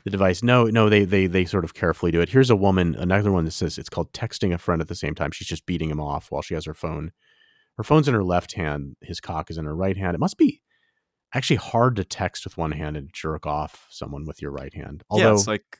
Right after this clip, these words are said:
Speaker 2: it's like patting
Speaker 1: yeah.
Speaker 2: your stomach and doing circles on your head at the same time. You know, it's doable,
Speaker 1: But when you
Speaker 2: but
Speaker 1: think about it,
Speaker 2: tricky.
Speaker 1: m-, m-, men do that all the time when they're beating off, right? Because you, you control the computer while beating off.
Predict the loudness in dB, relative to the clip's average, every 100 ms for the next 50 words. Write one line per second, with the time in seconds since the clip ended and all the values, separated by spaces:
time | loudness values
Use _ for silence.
0 | _ -8 -4 -6 0 0 2 0 -4 -2
1 | -2 -2 -4 -6 -8 -8 -6 -6 -4 -6
2 | -4 -4 -6 -4 0 2 4 2 -4 -12
3 | -8 -4 -4 -2 0 0 0 -2 -4 0
4 | 4 6 8 6 4 4 4 4 2 -4
5 | -8 -10 -10 -18 _ _ -4 2 4 4
6 | 2 0 -4 -4 -4 -2 -2 -4 -6 -8
7 | -6 -6 -6 -6 -10 -10 -12 -10 -10 -8
8 | -8 -6 -8 -4 -4 -4 -8 -8 -6 -6
9 | -8 -10 -10 -12 -12 -12 -12 -14